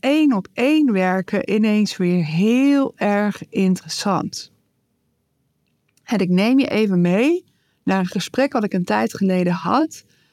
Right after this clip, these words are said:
met een ondernemer. En zij wilde eh, mensen die, ehm, van tuinieren houden op hoog level gaan helpen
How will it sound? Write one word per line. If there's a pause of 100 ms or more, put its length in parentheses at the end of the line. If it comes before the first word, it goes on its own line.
(200)
met
een
ondernemer. (280)
En
zij (1300)
wilde (1700)
eh,
mensen
die, (140)
ehm,
van (120)
tuinieren
houden (220)
op
hoog
level (220)
gaan
helpen